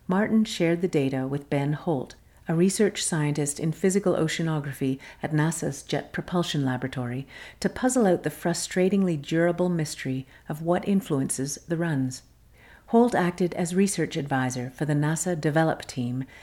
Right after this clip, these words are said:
that compared grunion greeter data with nasa's satellite data on ocean conditions, surface temperatures, algal blooms, chlorophyll A levels, and the presence of either El Niño or Pacific decadal conditions,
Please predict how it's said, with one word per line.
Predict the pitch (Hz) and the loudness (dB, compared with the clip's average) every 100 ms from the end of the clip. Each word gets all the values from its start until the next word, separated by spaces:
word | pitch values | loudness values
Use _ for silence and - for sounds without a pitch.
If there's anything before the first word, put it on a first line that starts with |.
| - | -6
that | 151 - | -6 -2
compared | 175 170 180 180 180 - | -2 0 2 2 0 -2
grunion | 156 170 190 190 | 0 2 2 2
greeter | 160 156 165 | 0 0 0
data | 151 131 127 131 - - | 0 0 0 -4 -8 -4
with | 170 | 0
nasa's | 165 156 156 156 156 - | 2 2 0 -2 -4 -6
satellite | - - 160 160 143 - | -2 2 2 2 0 0
data | 127 123 135 - | -2 -2 -4 -6
on | 160 151 | -6 -4
ocean | 143 - 143 | -4 -4 -6
conditions, | 143 143 151 139 123 - - - - | -4 -2 -2 -2 -4 -6 -16 -20 -16
surface | - 165 151 156 - | -6 -2 -2 -2 -4
temperatures, | 165 160 170 - 165 156 156 - | -4 -2 -4 -4 -6 -6 -8 -8
algal | 131 139 139 139 135 | -4 -4 -2 -4 -4
blooms, | 143 147 143 143 143 - - - | -2 0 0 0 -4 -12 -20 -8
chlorophyll | - 175 175 165 165 156 | 0 4 4 2 -2 -2
A | 156 151 147 | -2 0 0
levels, | 139 139 147 151 - - - - | 0 0 -4 -6 -10 -18 -12 -4
and | 160 | -2
the | 165 | -2
presence | - 190 190 185 | 0 0 2 -2
of | - 156 | -2 -4
either | 156 147 143 | -2 -2 -2
El | 147 | -2
Niño | 143 151 180 185 180 185 - | 0 0 2 2 0 -2 -4
or | 151 | -6
Pacific | - - 170 - - - | -4 -4 -2 -4 -8 -6
decadal | 170 - 170 165 135 135 | -6 -4 -2 0 0 -2
conditions, | 151 151 - 127 117 | -2 -2 -2 -4 -4